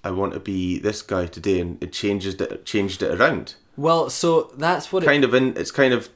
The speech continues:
Speaker 2: that's what it
Speaker 1: touches on that as
Speaker 2: feels
Speaker 1: well, yeah.
Speaker 2: like. Yeah, yeah. That's, well, that's basically, so I know that the, the I M D B synopsis of it is, "From dawn to dusk, a few hours in the shadow-, shadowy life of a mystic man named Monsieur Oscar."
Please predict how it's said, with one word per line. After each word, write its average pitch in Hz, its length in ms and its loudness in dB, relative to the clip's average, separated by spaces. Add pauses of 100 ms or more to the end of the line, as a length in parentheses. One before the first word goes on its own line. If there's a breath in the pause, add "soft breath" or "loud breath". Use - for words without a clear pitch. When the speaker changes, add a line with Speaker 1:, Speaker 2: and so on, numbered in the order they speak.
(100)
Speaker 2:
that's 185 240 0
what 202 80 6
it 165 60 6
Speaker 1:
touches 123 140 0
on 110 160 6
that 185 120 6
as 185 40 8
Speaker 2:
feels 180 360 6
Speaker 1:
well, - 20 0
yeah. 120 60 0
Speaker 2:
like. 98 320 -4
Yeah, 151 160 4
yeah. 127 220 4
That's, 175 340 4
well, 190 100 8
that's 208 220 6
basically, 147 380 2
so 139 380 2
I 139 120 6
know 156 180 4
that 139 220 -6
the, 131 560 0 (100)
the 123 540 -2 (600)
I 135 120 2
M 143 120 2
D 131 120 0
B 123 140 0
synopsis 113 500 -2
of 101 140 -4
it 104 100 -6
is, 110 320 -2 (440 soft breath)
"From 139 320 2
dawn 180 280 6
to 175 100 0
dusk, - 380 0
a 123 40 -6
few 156 280 6
hours 143 180 6
in 135 80 0
the 123 100 2
shadow-, 127 600 2
shadowy 151 400 2
life 110 360 -2
of 107 80 -8
a 104 120 -4
mystic 123 360 -4
man 107 280 -4
named 101 180 -6
Monsieur 101 460 -6
Oscar." 101 360 -8